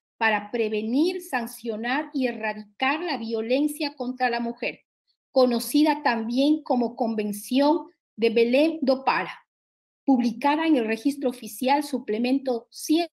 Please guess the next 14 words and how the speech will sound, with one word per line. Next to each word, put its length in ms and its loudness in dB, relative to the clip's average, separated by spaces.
cincuenta 400 -2
y 140 -6
tres 260 -2
del 160 -2
veinticinco 720 -2
de 80 2
noviembre 400 -4
de 200 -4
dos 100 -8
mil 140 -4
cinco. 420 -10
Prohíbe 720 4
cualquier 540 4
acción 680 -2